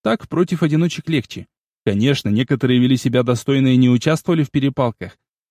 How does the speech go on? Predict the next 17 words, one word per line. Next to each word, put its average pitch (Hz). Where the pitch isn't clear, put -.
но 180
продолжаться 214
это 220
еще 214
хотя 208
бы 196
секунду 220
не 208
могло, 190
иначе 123
какой 170
из 135
меня 139
лидер? 110
«Все, 127
замолчите 120
все, 104